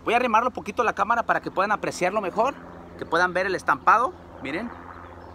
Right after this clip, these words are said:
Eje, todas las líneas, el grosor, el, los, los tonos del color. Recuerden que son tres tonos,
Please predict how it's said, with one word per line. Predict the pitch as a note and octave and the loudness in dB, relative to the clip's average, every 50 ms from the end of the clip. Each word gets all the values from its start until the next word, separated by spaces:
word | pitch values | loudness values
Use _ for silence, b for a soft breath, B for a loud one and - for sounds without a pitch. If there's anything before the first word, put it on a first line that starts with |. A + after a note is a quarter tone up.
| - - - - - - - - - - - - - - - - - - - - - - - - - - F2+ F2+ F2+ F2 F2 E2+ F2 F2+ F2 F2 F2 F2 F2 F2 F2 F2 - - F2 - - - - - - - - - - - - | -18 -18 -18 -18 -20 -20 -20 -20 -20 -20 -20 -20 -20 -20 -20 -20 -20 -20 -20 -20 -20 -20 -20 -20 -20 -20 -18 -18 -18 -16 -18 -18 -18 -18 -18 -18 -18 -18 -18 -20 -20 -20 -20 -20 -20 -20 -20 -20 -20 -20 -20 -20 -20 -20 -20 -16 -10
Eje, | G#2+ A#2 C#3 D3+ F3+ F#3+ G3 A3+ A#3 - - - - - - - - - - - - - - - F2 - - | -6 -6 -4 -4 -4 -6 -6 -6 -8 -12 -14 -18 -18 -18 -16 -16 -16 -16 -16 -16 -16 -16 -14 -14 -14 -8 -4
todas | C#3 D3 D#3 | -2 0 2
las | D#3 D3 D3 | 2 2 0
líneas, | D#3+ F#3 G#3 A3 A3+ A#3 A#3 - - - - - - - - - - - - - - - - - - - - - - | 0 -2 -2 -2 0 0 0 -2 -6 -12 -14 -16 -16 -16 -16 -18 -18 -18 -18 -18 -18 -18 -18 -18 -18 -18 -18 -14 -10
el | - B2+ | -8 -6
grosor, | C3 C3 B2+ - F3 F#3 G3+ G#3+ A3 G#3 - - - - - - - - - - - - - - - - - - - - - - | -4 -4 -4 -2 -2 0 0 0 -2 -4 -8 -16 -18 -18 -18 -18 -18 -18 -16 -16 -16 -16 -16 -16 -16 -16 -16 -16 -16 -12 -8 -4
el, | C3 | -2
los, | C3+ C#3 - - - - - - - - - | -2 -2 -2 -4 -10 -16 -18 -18 -18 -8 -4
los | D3 D3 - - | -2 -2 0 4
tonos | G#3+ A3 A#3 A#3+ B3 A#3+ A3 | 4 6 6 6 4 2 2
del | G#3+ F#3+ E3+ | 0 -2 0
color. | F3 F#3 G3+ A3 A3 A3 B3 B3 - - - - - - - | 2 4 4 4 4 2 0 -4 -10 -16 -18 -16 -16 -12 -10
Recuerden | - - - F#3 G3+ G3 | -4 -2 0 0 0 -2
que | G3 F#3 | -4 -2
son | - G3+ G3+ A3 A3 G3+ F3+ - - - - - - - - - - | 0 2 2 2 2 0 -4 -8 -10 -14 -18 -20 -20 -20 -20 -8 -2
tres | - E3+ G3 - | -2 0 0 2
tonos, | - A3+ A3+ G#3+ A3 A3+ A3+ - - - - | 4 4 4 4 2 -2 -2 -4 -8 -12 -14